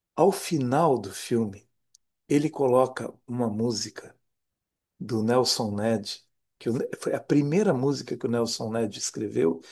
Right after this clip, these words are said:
e que causou um sucesso imenso e que o lançou no, no país todo e fora do país, né? O Nelson Ned,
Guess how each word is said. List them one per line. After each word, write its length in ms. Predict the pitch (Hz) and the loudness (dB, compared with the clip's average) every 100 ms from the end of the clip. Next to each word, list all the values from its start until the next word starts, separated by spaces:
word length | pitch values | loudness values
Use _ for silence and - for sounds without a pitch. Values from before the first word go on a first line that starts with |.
| - _ | -20 _
e 80 | 135 | -6
que 160 | 131 175 | -4 0
causou 360 | - 135 120 | 4 4 2
um 80 | 151 | -2
sucesso 680 | 143 - 120 - 139 139 - | -2 -4 -2 2 4 4 2
imenso 600 | 120 117 147 147 - - _ - - | -2 2 2 2 -2 -6 _ -20 -16
e 120 | - 120 | -8 -4
que 120 | 156 | -2
o 40 | |
lançou 500 | 135 120 117 - 123 | 2 2 0 0 0
no, 140 | 117 107 | -2 -6
no 180 | 110 | -8
país 480 | 107 104 104 117 - | -6 -2 0 2 0
todo 480 | - 117 123 123 - _ - - - _ _ _ | 0 0 0 -2 -10 _ -20 -20 -20 _ _ _
e 100 | - | -12
fora 380 | - - 113 139 | -8 2 6 6
do 120 | 120 | 4
país, 440 | - 98 90 90 - | 0 -4 -4 -8 -10
né? 120 | 104 | -8
O 80 | 110 | -6
Nelson 400 | 104 101 - 120 | -6 -8 -8 -8
Ned, 440 | 107 110 117 127 | -6 -6 -6 -10